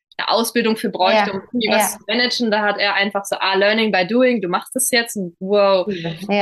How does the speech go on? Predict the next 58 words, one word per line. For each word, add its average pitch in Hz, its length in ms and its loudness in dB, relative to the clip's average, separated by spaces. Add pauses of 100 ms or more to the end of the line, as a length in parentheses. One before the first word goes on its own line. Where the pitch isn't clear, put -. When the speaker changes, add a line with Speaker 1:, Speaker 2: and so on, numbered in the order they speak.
(140)
Speaker 1:
das 247 80 -2
ist 220 80 -2
einfach 247 160 0
eine 233 140 2
riesen 262 300 2
Herausforderung, 240 840 2
aber 214 160 2
Speaker 2:
Ja. 208 120 0
Speaker 1:
dann 208 100 -4
auch - 280 -20
zu 208 140 -8
merken, 208 340 0
so, 196 120 -4
nee, 220 300 0
ich - 240 -8
kann, 208 420 -2 (120)
äh, 196 200 -8
mich 196 200 -8
in - 80 -16
alles 208 340 -4
reinarbeiten, 202 680 -2
ich - 140 -12
kann 196 140 -10
alles 202 340 -6
herausfinden 220 800 -4
und 196 200 -8
lerne 214 420 0
dadurch 202 500 -4
und 190 80 -10
es 185 120 -12
ist - 100 -8
okay, 190 240 -6
auch 190 100 -10
wenn 180 140 -6
ich - 140 -14
Fehler 240 280 0
mache 196 600 -2
und 180 180 -10 (420)
gucken, 202 280 -6
ah, 190 140 -2
wie 190 80 -6
gehe 208 100 2
ich 208 100 -4
denn 196 160 0
damit 185 300 -4
um, 277 280 0
wenn 240 120 2
ich 233 120 -2
dann 220 140 2
in 214 120 2
solchen 214 260 0
neuen 202 220 2
Bereichen 196 540 -2
bin 190 180 -2
und 185 140 -4
so 185 120 -10
weiter. 185 280 -2
Also 190 200 -4